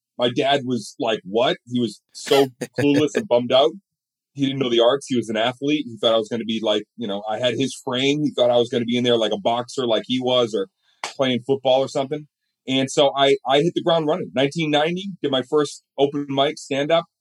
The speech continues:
Speaker 1: never looked back. So it was all I ever wanted to do.
Speaker 2: Now, who at that time when you were growing up, like, who were some of those comedians or people that influenced you and inspired you?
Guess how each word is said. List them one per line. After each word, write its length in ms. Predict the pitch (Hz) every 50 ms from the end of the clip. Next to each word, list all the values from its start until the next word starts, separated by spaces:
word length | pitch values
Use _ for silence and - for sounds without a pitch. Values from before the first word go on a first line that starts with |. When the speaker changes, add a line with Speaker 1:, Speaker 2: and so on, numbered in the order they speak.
| _ _ _ _ _ _ _ _ _
Speaker 1:
never 220 | 113 135 131 123 139
looked 200 | 135 131 - _
back. 180 | 135 117 101 - _ _
So 200 | - - 110 107
it 20 |
was 120 | 117 117
all 160 | 143 139 143 151
I 80 | 151
ever 100 | 147 143
wanted 220 | 139 139 139 127 123
to 80 | 123
do. 160 | 123 113 - - _ _ _ _ _ _ - - _
Speaker 2:
Now, 140 | - 175 175
who 260 | 143 135 208 220 214 - -
at 200 | 175 160 139 123
that 280 | 147 160 165 160 - -
time 360 | - - 151 151 151 135 127
when 80 | 127 127
you 140 | 127 139 139
were 80 | 135
growing 420 | 127 131 139 135 135 135 135 131 135
up, 180 | 135 123 104 -
like, 160 | - 131 127 -
who 120 | - 165
were 120 | 165 170
some 220 | 156 - - 151 147
of 40 | 135
those 280 | 135 139 135 131 120 - _ _
comedians 600 | - - 131 127 131 131 127 127 127 127 120 120
or 40 | 110
people 280 | - 135 123 - 120
that 140 | 113 120 117
influenced 520 | 113 107 - - - 127 120 120 113 - -
you 80 | 120
and 80 | 113 107
inspired 540 | 98 - - - - 107 107 101 95 85 -
you? 60 | -